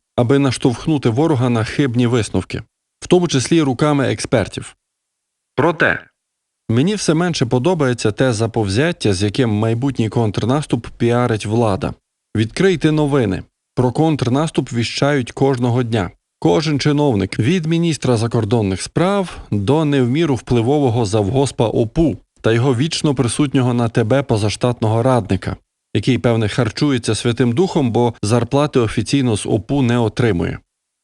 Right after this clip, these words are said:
Звідусюди лунає: «Контрнаступ, контрнаступ, контрнаступ».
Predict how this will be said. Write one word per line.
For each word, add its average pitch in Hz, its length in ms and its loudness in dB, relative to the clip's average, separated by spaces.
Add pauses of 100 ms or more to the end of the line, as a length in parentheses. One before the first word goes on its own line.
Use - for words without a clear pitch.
(380)
Звідусюди 170 880 0
лунає: 156 640 0
«Контрнаступ, 147 1000 0
контрнаступ, 135 960 0
контрнаступ». 135 920 -2